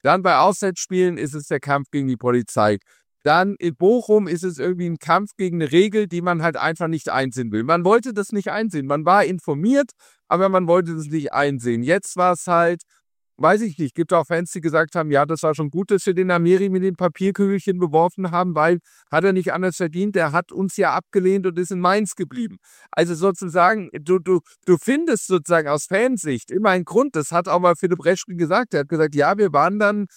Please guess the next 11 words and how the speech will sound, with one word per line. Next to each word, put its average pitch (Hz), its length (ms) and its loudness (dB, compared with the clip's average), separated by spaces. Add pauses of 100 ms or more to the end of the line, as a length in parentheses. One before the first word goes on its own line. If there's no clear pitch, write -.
(280)
vor 175 220 2
dem 196 140 0
Bochum-Spiel 208 760 -2
in 196 240 -2
einem 190 120 0
Dialog, 165 560 2
da 175 200 0
wird 180 140 -2
sich 185 180 -4
halt 180 160 -2
ausgetauscht.“ 190 800 -2